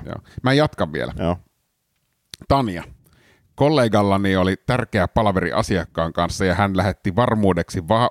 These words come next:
Speaker 1: varmistusviestin ennen palaveria seuraavasti. Tappaminen alkaa kello yksitoista viisitoista.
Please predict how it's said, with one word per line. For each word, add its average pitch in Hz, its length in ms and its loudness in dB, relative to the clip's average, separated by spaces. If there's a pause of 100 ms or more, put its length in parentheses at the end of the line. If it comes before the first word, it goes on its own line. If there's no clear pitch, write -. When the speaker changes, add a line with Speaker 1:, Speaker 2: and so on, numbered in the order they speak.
Speaker 1:
varmistusviestin 104 920 0
ennen 90 280 0
palaveria 82 500 2
seuraavasti. 78 800 0 (380)
Tappaminen 101 720 0
alkaa 87 380 2
kello 82 340 0
yksitoista 87 540 0
viisitoista. - 640 -2